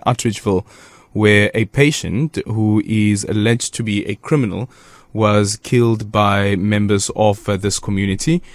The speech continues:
Um, and mind you that he was, um, the ambulance was responding to the call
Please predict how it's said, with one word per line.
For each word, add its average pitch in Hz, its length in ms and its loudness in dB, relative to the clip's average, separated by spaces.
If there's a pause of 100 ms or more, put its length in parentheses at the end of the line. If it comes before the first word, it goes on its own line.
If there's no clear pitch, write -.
(260)
Um, 101 540 0
and 107 180 0
mind 135 280 4
you 110 100 2
that 104 180 0
he 107 220 0
was, 104 760 0
um, 101 360 -2
the 113 160 -2
ambulance 131 420 2
was - 220 -4
responding 113 600 -2
to 110 200 -4
the 98 100 -4
call 110 540 0